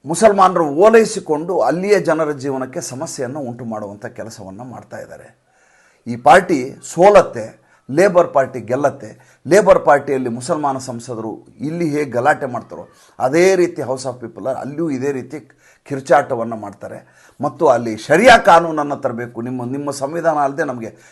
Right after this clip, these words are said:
ಶರಿಯಾ ಕಾನೂನು ಬೇಕು ಅಂತ ಇವ್ರದ್ದು ಈಗ ಹೋರಾಟ ನಡೀತಾ ಇದೆ. ಅಲ್ಲಿಗೆ ಪರಿಸ್ಥಿತಿ ಹೇಗಿದೆ ಯುನೈಟೆಡ್ ಕಿಂಗ್‌ಡಮ್ ಅಲ್ಲಿ, ಅದು ಒಂದೇ ಅಲ್ಲ, ಐರೋಪ್ಯ ರಾಷ್ಟ್ರಗಳಲ್ಲಿ ಯಾವ ಪರಿಸ್ಥಿತಿ ಇದೆ ಅನ್ನೋದು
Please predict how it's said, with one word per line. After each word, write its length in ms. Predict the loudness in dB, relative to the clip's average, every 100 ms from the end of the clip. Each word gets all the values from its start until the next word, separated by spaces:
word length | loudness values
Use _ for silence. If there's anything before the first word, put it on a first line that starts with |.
| _
ಶರಿಯಾ 340 | -2 4 4
ಕಾನೂನು 400 | 4 -2 -2 -4
ಬೇಕು 340 | -6 -8 -10
ಅಂತ 180 | -12 -8
ಇವ್ರದ್ದು 360 | -6 -6 -6 -8
ಈಗ 120 | -8
ಹೋರಾಟ 480 | -8 -4 -2 -2 -4
ನಡೀತಾ 360 | -16 -16 -16
ಇದೆ. 520 | -16 -16 -20 _ _ _
ಅಲ್ಲಿಗೆ 640 | -6 -4 -4 -6 -8 _ _ _
ಪರಿಸ್ಥಿತಿ 500 | 2 2 -2 -10 -10
ಹೇಗಿದೆ 680 | -8 -8 -6 -6 -6 -8 _ _ _
ಯುನೈಟೆಡ್ 460 | -10 -8 -8 -10 -10
ಕಿಂಗ್‌ಡಮ್ 380 | -10 -6 -6 -6
ಅಲ್ಲಿ, 300 | -12 -18 _
ಅದು 180 | -8 -6
ಒಂದೇ 200 | 0 2
ಅಲ್ಲ, 120 | 2 -2 _ _ -4
ಐರೋಪ್ಯ 420 | 4 4 4 0
ರಾಷ್ಟ್ರಗಳಲ್ಲಿ 560 | -2 -4 -10 -12 -14 -8
ಯಾವ 180 | -8
ಪರಿಸ್ಥಿತಿ 480 | -8 -12 -16 -20 -18
ಇದೆ 120 | -18
ಅನ್ನೋದು 420 | -16 -16 -16 -18